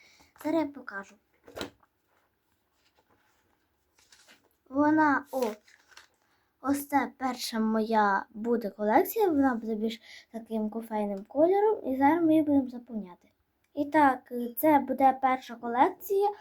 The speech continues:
вона більш така, можна так сказати, зараз я її достану.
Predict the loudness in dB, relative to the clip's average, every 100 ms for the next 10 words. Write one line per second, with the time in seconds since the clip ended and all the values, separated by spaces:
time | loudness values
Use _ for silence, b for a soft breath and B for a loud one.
0 | B B B B _ -4 0 2 2 -2
1 | -4 -4 -6 -10 -16 -14 -6 -4 -2 -4
2 | -6 -8 -10 -12 -8 -6 -8 -10 _ -16
3 | -12 -12 -14 -20 -20 _ _ _ _ _
4 | -10 -10 -10 -14 -16 -20 _ -20 -16 -16